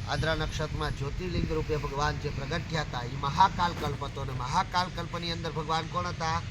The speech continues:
તો કે આ કાશી વિશ્વનાથ, બરાબર, મહાદેવ હતા, એ ભગવાન હતા. પરંતુ અત્યારે કોણ ભગવાન છે? <coughs> તો કે વિષ્ણુ ભગવાન છે.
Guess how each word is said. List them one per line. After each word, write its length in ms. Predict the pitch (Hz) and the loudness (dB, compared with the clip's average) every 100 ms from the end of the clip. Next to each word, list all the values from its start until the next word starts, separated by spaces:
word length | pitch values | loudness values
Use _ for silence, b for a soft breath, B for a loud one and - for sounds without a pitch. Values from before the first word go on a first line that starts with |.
| - | -6
તો 60 | - | -8
કે 140 | 131 | -2
આ 100 | 147 | 0
કાશી 340 | 147 151 147 - | 2 0 -2 -2
વિશ્વનાથ, 480 | 135 - 156 135 101 - - - - - - 139 | -2 0 0 -2 -4 -6 -6 -6 -4 -4 -2 0
બરાબર, 300 | 147 160 147 - - 139 | 0 0 0 -2 -2 -2
મહાદેવ 480 | - 180 175 180 | 0 0 0 0
હતા, 220 | 170 170 170 | 0 2 2
એ 60 | |
ભગવાન 360 | - - - 135 | 4 4 4 2
હતા. 220 | - 120 | 0 -2
પરંતુ 380 | 120 135 151 139 | -2 0 2 2
અત્યારે 320 | 135 160 165 | 0 0 0
કોણ 160 | 165 170 | 0 2
ભગવાન 360 | 170 175 170 | 4 4 4
છે? 280 | 170 - 170 - 226 - - - - - - - - - - | 4 4 2 0 -2 2 2 2 2 2 2 2 2 2 2
<coughs> 400 | - - 285 - | 2 6 6 6
તો 100 | 185 | 4
કે 140 | 185 | 2
વિષ્ણુ 320 | 160 175 - 196 | 2 2 0 0
ભગવાન 320 | 170 147 123 | 0 2 2
છે. 420 | - - - - | 0 0 -2 -4